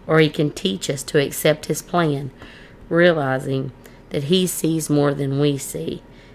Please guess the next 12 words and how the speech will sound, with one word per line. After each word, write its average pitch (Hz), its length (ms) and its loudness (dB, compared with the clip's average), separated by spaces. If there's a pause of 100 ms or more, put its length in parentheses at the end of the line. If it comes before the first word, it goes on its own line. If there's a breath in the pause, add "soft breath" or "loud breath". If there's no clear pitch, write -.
(160 loud breath)
and 147 180 0
his 160 240 4
ways 139 560 0 (580 loud breath)
is 143 220 -8
always 143 560 2
best, - 600 -8 (580)
whether 147 320 2
we 143 160 -2
realize 151 560 -4
it 151 100 -8
or 147 140 -2
not. 139 280 -6